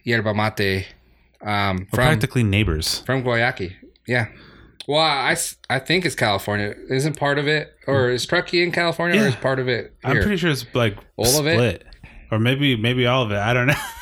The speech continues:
Speaker 2: <laughs> I know that we're neighbors. That's all I know.
Speaker 1: Yeah,
Speaker 2: I know
Speaker 1: yeah.
Speaker 2: that Truckee's near us.
Speaker 1: It's pretty close to us.
Speaker 2: <laughs> So it's just
Speaker 1: So
Speaker 2: like, I
Speaker 1: congratulations
Speaker 2: just
Speaker 1: to you. We'll,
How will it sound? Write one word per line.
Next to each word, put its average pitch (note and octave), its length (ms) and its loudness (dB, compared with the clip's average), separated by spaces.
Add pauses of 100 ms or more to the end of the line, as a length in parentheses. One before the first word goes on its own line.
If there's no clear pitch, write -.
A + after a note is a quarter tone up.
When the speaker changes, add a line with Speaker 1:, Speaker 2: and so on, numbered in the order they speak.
Speaker 2:
<laughs> - 320 -2
I D#3 100 2
know G3+ 140 2
that F3+ 100 0
we're D3+ 140 2
neighbors. B2+ 380 0
That's B2 200 0
all D3 80 4
I A#2+ 100 2
know. G#2+ 140 0
Speaker 1:
Yeah, B2 100 4
Speaker 2:
I - 40 2
know D3+ 100 2
Speaker 1:
yeah. D#3 60 2
Speaker 2:
that - 80 -4
Truckee's C3+ 420 -2
near A#2+ 180 2
us. G#2+ 360 2
Speaker 1:
It's G#2+ 80 -2
pretty C3 180 0
close A2 260 0
to D3 180 2
us. F2 120 -4
Speaker 2:
<laughs> - 260 -4
So D#3 220 2
it's C#3 120 -2
just C3+ 120 0
Speaker 1:
So C#3 80 2
Speaker 2:
like, C3 100 2
I - 20 2
Speaker 1:
congratulations D3+ 580 2
Speaker 2:
just - 100 -4
Speaker 1:
to D3 60 -2
you. C#3+ 180 2
We'll, C#3+ 380 0